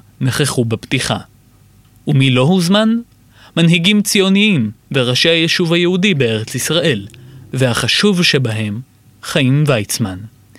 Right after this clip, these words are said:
זאת הייתה העקיצה הקטנה של רוטנברג עליהם. שנות השלושים בארץ ישראל היו שנים של פיתוח ושל גדילה.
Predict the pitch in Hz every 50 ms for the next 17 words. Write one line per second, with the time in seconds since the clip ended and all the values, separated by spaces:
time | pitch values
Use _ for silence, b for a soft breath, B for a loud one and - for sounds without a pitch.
0 | B B B B B B 131 113 - 202 214 - 175 147 123 - - 117 120 120
1 | 117 123 123 123 120 - 139 - - 170 165 165 160 - - 165 156 160 143 117
2 | 104 - _ _ _ _ - - - 170 170 151 135 127 - 120 110 98 104 101
3 | 107 107 110 - - - _ _ - 120 120 135 135 131 120 107 98 95 131 -
4 | _ _ _ _ _ _ _ _ _ _ _ - - - B B B B B B
5 | B B B B B - - - 202 226 240 247 233 196 - - 143 131 - -
6 | 202 190 160 135 127 127 156 170 - - 135 - - 123 127 147 160 151 143 139
7 | - b b b b b 147 170 196 190 - 190 170 165 170 180 170 - - 156
8 | 135 - 143 - - - 202 170 131 113 - - 127 117 - - 143 131 127 127
9 | 127 135 147 147 139 110